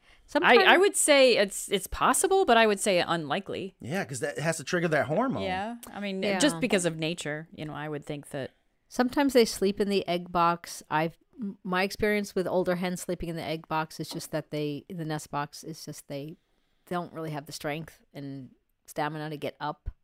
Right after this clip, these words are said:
Speaker 1: and it's just easier for them, or they're feeling more vulnerable. They
Speaker 2: They
Speaker 1: get
Speaker 2: coulda
Speaker 1: kicked off.
Speaker 2: slipped, slipped on the pecking order.
Speaker 1: Yeah, and that, I've had the older ones do that.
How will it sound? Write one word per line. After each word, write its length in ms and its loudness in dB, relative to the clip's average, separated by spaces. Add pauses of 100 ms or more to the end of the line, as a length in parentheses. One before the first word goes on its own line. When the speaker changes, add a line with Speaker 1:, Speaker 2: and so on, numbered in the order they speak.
(260)
Speaker 1:
and 120 -10
it's 120 -10
just 160 -16
easier 320 -8
for 160 -6
them, 260 -2
or 180 -8
they're 140 -6
feeling 380 -6
more 160 -6
vulnerable. 680 -2 (840)
They 80 -12
Speaker 2:
They 80 -2
Speaker 1:
get 80 0
Speaker 2:
coulda 160 0
Speaker 1:
kicked 180 0
off. 200 2 (100)
Speaker 2:
slipped, 60 -18 (220)
slipped 360 -2
on 100 -2
the 80 -4
pecking 360 -6
order. 400 -6
Speaker 1:
Yeah, 600 4
and 160 -4
that, 360 -2
I've 180 2
had 420 0 (160)
the 180 -8
older 280 -6
ones 500 -10 (400)
do 160 -10
that. 340 -10